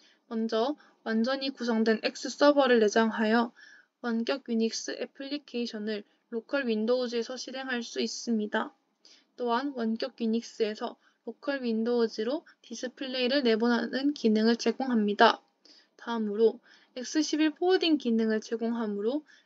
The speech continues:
에스에스에이치를 사용하여 원격 디스플레이를 안전하게 전송합니다. 또한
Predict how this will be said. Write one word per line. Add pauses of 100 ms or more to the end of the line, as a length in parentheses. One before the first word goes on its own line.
에스에스에이치를
사용하여 (280)
원격
디스플레이를
안전하게
전송합니다. (720)
또한